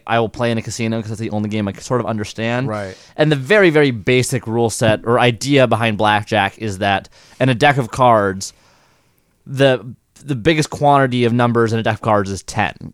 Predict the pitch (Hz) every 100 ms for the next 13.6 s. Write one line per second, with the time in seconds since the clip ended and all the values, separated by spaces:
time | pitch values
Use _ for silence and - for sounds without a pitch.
0 | - 107 104 117 117 104 107 107 98 107
1 | 104 - _ _ _ 135 127 117 - 139
2 | 131 131 123 - 135 120 117 117 110 107
3 | - 113 110 135 135 127 139 123 123 123
4 | 117 113 104 - 139 - 139 120 107 92
5 | 95 - - 110 101 104 98 78 104 101
6 | 101 95 - 101 98 98 101 - - 117
7 | 117 _ - 113 110 - 113 107 101 101
8 | _ _ _ _ 101 101 98 95 - 123
9 | 110 101 95 - 107 101 101 110 104 95
10 | 92 87 82 82 - _ _ - - 110
11 | - - 139 95 - - 117 117 123 143
12 | 131 131 131 113 139 131 120 113 117 120
13 | 113 123 127 120 123